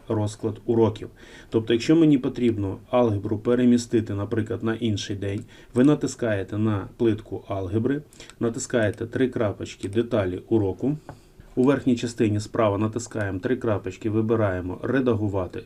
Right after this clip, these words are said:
розклад». І, відповідно, ось тут ви змінюєте розклад для цього уроку. Лише цей урок, чи цей та наступні уроки,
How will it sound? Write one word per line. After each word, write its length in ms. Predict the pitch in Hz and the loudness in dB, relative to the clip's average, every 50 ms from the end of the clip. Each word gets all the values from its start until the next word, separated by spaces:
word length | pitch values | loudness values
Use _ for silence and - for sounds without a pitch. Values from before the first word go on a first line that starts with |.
| - | -8
розклад». 480 | - 107 101 95 - - 139 151 156 - - _ _ _ _ _ _ _ _ - - - - - - - - - - _ _ - | -6 -4 -4 -4 -4 -4 -6 -6 -6 -6 -12 _ _ _ _ _ _ _ _ -20 -20 -20 -20 -20 -20 -20 -20 -20 -20 _ _ 2
І, 280 | 131 123 113 95 92 - - | 4 4 4 4 2 -2 -4
відповідно, 600 | 113 110 110 120 113 120 147 156 165 180 185 190 208 - - _ - - - - - | -4 -2 -2 0 2 2 2 4 2 2 0 -2 -4 -8 -16 _ -20 -20 -20 -14 -4
ось 240 | - 123 117 110 110 | 0 2 2 2 0
тут 300 | - - 143 170 170 - | 0 2 4 4 4 2
ви 340 | - 107 110 123 151 160 - - | 2 4 6 6 6 4 2 -2
змінюєте 960 | 113 101 107 110 110 107 107 110 104 98 95 95 92 - - 95 90 87 104 - _ _ _ _ _ _ _ _ _ _ _ | -6 -2 2 2 4 4 4 4 2 2 0 -2 -4 -4 -4 -4 -4 -4 -6 -12 _ _ _ _ _ _ _ _ _ _ _
розклад 600 | - 123 120 120 117 117 - - 156 165 160 - - - _ - | -4 0 2 2 2 0 0 0 0 0 0 -2 -10 -20 _ -14
для 360 | - 107 98 101 104 104 117 117 | -10 -6 -4 -2 0 0 0 0
цього 360 | - - 110 110 104 104 107 | -2 -2 -2 0 0 0 -2
уроку. 540 | 104 - - 113 110 104 92 - - - - - _ - - | -2 0 0 2 2 2 0 -4 -8 -16 -18 -20 _ -6 -2
Лише 340 | 120 117 123 123 - 165 160 | 0 2 2 2 2 2 0
цей 360 | 160 - - 104 95 98 98 | 0 -2 -4 -4 -2 -2 0
урок, 320 | 104 110 123 135 135 - - - - - - - - - - - | 0 0 -2 -2 -4 -8 -14 -20 -20 -20 -20 -20 -20 -20 -16 -12
чи 360 | - - 127 117 104 92 - - | -6 -2 0 2 2 2 0 -6
цей 240 | - - 147 139 135 | -6 -4 -2 0 0
та 160 | 131 - 107 | 0 -2 -2
наступні 460 | 98 98 98 - - 127 127 - 147 151 | -4 -4 -4 -2 -2 0 0 2 2 4
уроки, 480 | 156 156 156 156 156 - - 156 - | 4 4 4 2 0 -2 -4 -4 -4